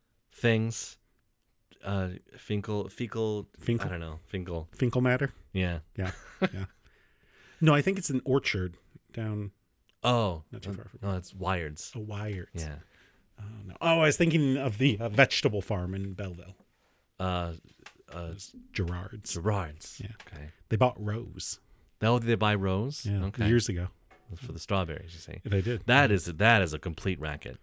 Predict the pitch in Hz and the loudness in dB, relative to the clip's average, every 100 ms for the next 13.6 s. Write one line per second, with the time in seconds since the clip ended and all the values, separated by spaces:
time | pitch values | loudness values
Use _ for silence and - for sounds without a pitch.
0 | _ _ - 143 214 240 233 - 233 226 | _ _ -4 0 4 4 4 4 6 6
1 | 180 151 113 87 - - _ _ _ _ | 6 4 4 0 -4 -10 _ _ _ _
2 | _ _ _ _ - 131 175 190 196 196 | _ _ _ _ -12 0 4 6 4 0
3 | - 214 120 85 - 76 - - - - | -2 -2 -2 -4 -6 -8 -14 -18 -18 -18
4 | 101 - 107 - _ _ _ - 131 117 | -16 -14 -16 -16 _ _ _ -2 4 6
5 | 113 - 104 104 101 107 90 101 101 98 | 6 4 4 2 0 -4 -2 -2 0 -2
6 | 95 131 117 85 190 127 - _ _ _ | -4 -4 -6 -4 -4 -4 -6 _ _ _
7 | _ _ _ _ _ _ _ _ _ _ | _ _ _ _ _ _ _ _ _ _
8 | _ _ - 127 151 180 170 180 202 214 | _ _ -2 2 4 4 4 2 6 8
9 | 226 254 240 196 160 233 143 85 _ _ | 8 8 8 6 6 4 4 0 _ _
10 | _ _ - - - - - - - - | _ _ -18 -16 -16 -18 -20 -20 -20 -18
11 | - 175 277 156 85 _ - 196 214 254 | -2 0 2 0 -2 _ 2 6 8 8
12 | 208 165 - - 170 170 147 131 139 120 | 6 6 0 6 8 10 8 8 6 6
13 | 107 127 - 87 - | 6 4 2 -10 -12